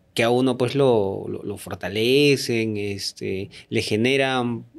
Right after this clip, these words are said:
eh, aprendizaje vivencial, ¿no? Entonces, el, el tema de la comunidad es súper potente por, por ese lado.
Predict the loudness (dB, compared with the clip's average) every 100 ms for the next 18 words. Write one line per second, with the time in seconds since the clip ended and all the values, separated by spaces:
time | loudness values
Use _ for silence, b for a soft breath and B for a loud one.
0 | -20 -16 -14 -12 -6 -4 -2 0 2 4
1 | 4 2 0 0 0 0 -2 -6 -10 B
2 | B B -2 2 2 0 -2 -2 0 0
3 | 0 0 0 0 0 -2 -2 -2 0 0
4 | 0 0 0 -2 -2 -6 -8 -16 b b
5 | b _ -4 -2 0 -2 -2 0 0 -2